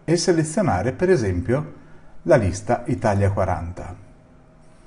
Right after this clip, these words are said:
Appena la lista Italia quaranta viene aggiunta, verrà visualizzato M T A, due punti, quaranta strumenti. Cliccando sulla freccettina di espansione,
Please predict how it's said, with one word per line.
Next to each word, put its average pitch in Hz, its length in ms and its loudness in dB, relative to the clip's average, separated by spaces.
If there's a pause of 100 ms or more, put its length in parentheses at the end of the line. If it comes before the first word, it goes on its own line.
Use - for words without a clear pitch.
(680)
Appena 110 420 2
la 107 80 2
lista 110 320 2
Italia 104 380 0
quaranta 104 440 2
viene 95 240 0
aggiunta, 160 560 0
verrà 113 240 2
visualizzato 98 960 0
M 104 280 2
T 101 140 0
A, 95 260 2
due 92 160 -2
punti, 98 440 -2
quaranta 90 440 -6
strumenti. 90 800 -6 (720)
Cliccando 110 680 4
sulla 98 260 -2
freccettina 101 680 -2
di 92 100 0
espansione, 104 920 -2